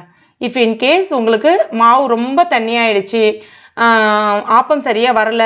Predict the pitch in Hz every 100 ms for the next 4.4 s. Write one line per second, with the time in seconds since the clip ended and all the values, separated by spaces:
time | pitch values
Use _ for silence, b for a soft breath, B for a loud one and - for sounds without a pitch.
0 | 226 220 196 202 285 403 247 214 196 202
1 | 269 285 269 339 571 240 233 233 233 220
2 | 262 370 B B B _ 254 269 240 277
3 | 311 302 262 240 240 277 247 247 240 240
4 | 226 226 302